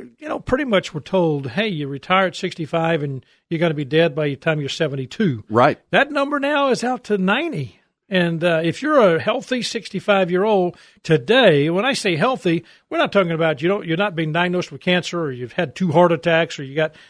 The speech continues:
Speaker 1: hypertension out the gazoo. I mean, the bottom line is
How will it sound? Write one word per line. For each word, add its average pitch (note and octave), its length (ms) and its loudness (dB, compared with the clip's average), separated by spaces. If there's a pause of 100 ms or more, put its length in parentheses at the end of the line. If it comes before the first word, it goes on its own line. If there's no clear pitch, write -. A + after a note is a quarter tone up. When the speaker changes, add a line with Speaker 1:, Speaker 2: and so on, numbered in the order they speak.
(140)
Speaker 1:
hypertension F3 640 -2
out D#3+ 160 -2
the C#3+ 100 -12
gazoo. C#3 520 -2
I C3+ 60 -8
mean, C#3 100 -8
the C3 80 -8
bottom F#3+ 340 0
line G#3+ 220 -2
is F3 160 -2